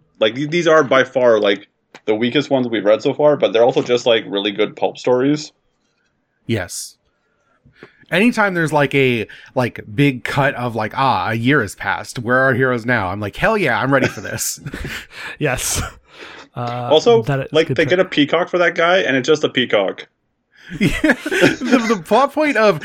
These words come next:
Speaker 2: everyone tr-, fighting and dying to protect this one just peacock that, like, some Chinese traders brought over from the continent. Very good. Everyone convinced they have the phoenix.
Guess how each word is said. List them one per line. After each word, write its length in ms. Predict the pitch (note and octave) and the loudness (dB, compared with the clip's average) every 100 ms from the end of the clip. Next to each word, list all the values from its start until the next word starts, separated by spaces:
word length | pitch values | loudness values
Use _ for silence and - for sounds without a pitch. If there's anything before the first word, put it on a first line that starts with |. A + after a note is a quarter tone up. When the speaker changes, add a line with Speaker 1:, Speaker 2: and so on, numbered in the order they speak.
| G#3+ - | -10 0
Speaker 2:
everyone 540 | F#3 G#3+ G#3+ G3+ F#3 | 0 0 0 0 0
tr-, 180 | D3+ G3+ C#3+ | -4 -8 -10
fighting 460 | - E3 F3 E3+ | -4 0 2 2
and 160 | D#3 C3+ | 0 2
dying 380 | C#3 C#3 D3 C#3+ | 2 2 0 -2
to 100 | D3+ | -4
protect 420 | C3+ - C3+ - | -4 -2 -2 -2
this 200 | C3+ B2 | -4 -2
one 480 | A#2+ B2+ C#3 C#3 B2+ | 0 2 4 2 0
just 240 | C3+ - | -4 -4
peacock 480 | C#3 A#2+ C3+ C#3 - | -4 0 0 0 -2
that, 120 | B2+ | -4
like, 220 | B2+ B2 | -2 -4
some 160 | - A2 | -6 -8
Chinese 420 | - A#2 B2 A#2 | -4 -2 -2 -4
traders 440 | - A#2 A#2+ C3 | -4 -2 0 0
brought 220 | A2 C3+ C3+ | 0 0 0
over 260 | C3 D3 | -2 -4
from 260 | - B2+ B2 | -2 0 0
the 80 | A2+ | 0
continent. 540 | B2+ B2 D3+ F3 - - - - | -2 0 2 0 -2 -16 -14 -6
Very 380 | A#2+ C3 C3 A#2 | 0 0 0 -2
good. 340 | F#2+ F2+ F2 _ _ - - - _ _ - | -6 -8 -10 _ _ -16 -14 -14 _ _ -4
Everyone 320 | C#3 C3+ C#3+ | -2 0 0
convinced 440 | C3+ B2+ C3 C3 - | 0 0 0 0 0
they 80 | |
have 100 | B2 | -2
the 80 | A2 | -2
phoenix. 560 | - G2+ F#2 - - | -6 -6 -8 -10 -12